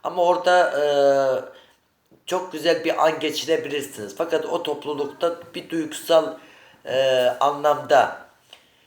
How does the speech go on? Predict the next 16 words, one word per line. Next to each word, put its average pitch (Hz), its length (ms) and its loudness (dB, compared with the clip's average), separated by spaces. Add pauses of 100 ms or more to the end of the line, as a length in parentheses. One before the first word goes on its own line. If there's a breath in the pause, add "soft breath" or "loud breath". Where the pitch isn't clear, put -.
(240 soft breath)
yani, 147 240 4
e, 120 600 0 (840)
duygusal 147 420 0
anlamdaki 160 580 0
bir 170 160 -12
ilişki 151 560 -6
başlayabilir 156 920 2
o 127 160 -6
bulunduğunuz 143 600 -4
toplulukta. 127 920 -4 (1400 loud breath)
Yine 190 280 0
duygusal 165 360 -2
anlamda 156 520 0
karşılıklı 156 500 -4
görüşmeleriniz 151 1120 -2
var. 160 320 2